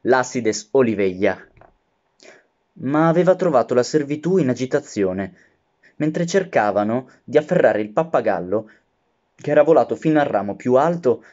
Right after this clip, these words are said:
dell'albero di mango, quando lo avevano tirato fuori dalla gabbia per tagliargli le ali.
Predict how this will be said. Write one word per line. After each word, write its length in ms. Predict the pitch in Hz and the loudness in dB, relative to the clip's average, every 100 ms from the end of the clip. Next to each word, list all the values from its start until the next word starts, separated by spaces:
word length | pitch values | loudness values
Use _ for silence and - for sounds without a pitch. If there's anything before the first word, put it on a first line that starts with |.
| _ | _
dell'albero 500 | 123 120 131 127 117 | -2 2 4 4 2
di 100 | 110 | 2
mango, 480 | 117 92 95 107 107 - _ - | -2 -2 -4 -4 -6 -14 _ -2
quando 260 | 127 123 | 0 4
lo 80 | 127 | 4
avevano 320 | 123 135 127 | 4 4 2
tirato 280 | 113 127 - | 2 0 2
fuori 200 | - 120 | 2 4
dalla 220 | 110 117 | 4 4
gabbia 280 | 117 113 113 | 4 2 2
per 140 | 110 - | 0 -2
tagliargli 440 | 107 101 92 104 | -2 0 0 0
le 120 | 101 | 0
ali. 320 | 87 90 90 | 0 -2 -8